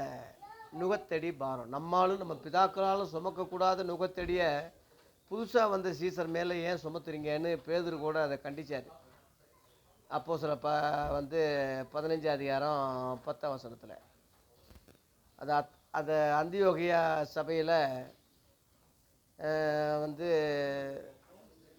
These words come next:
அ, பேதுரு எழுதும்போது, "பாரமான யாவற்றையும், ஆ, வந்து நீங்க செ-, செய்யாதீங்க,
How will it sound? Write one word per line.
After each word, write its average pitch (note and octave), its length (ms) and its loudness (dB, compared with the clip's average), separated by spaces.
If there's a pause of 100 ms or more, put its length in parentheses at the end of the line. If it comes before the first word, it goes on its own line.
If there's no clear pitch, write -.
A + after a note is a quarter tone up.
(540)
அ, E3 80 0
பேதுரு E3+ 440 2
எழுதும்போது, D3+ 520 0 (1900)
"பாரமான G3 760 6
யாவற்றையும், G3+ 800 4 (320)
ஆ, B2 120 -4 (240)
வந்து E3 300 -2 (260)
நீங்க D#3 260 2
செ-, D3 320 -4
செய்யாதீங்க, D#3 520 0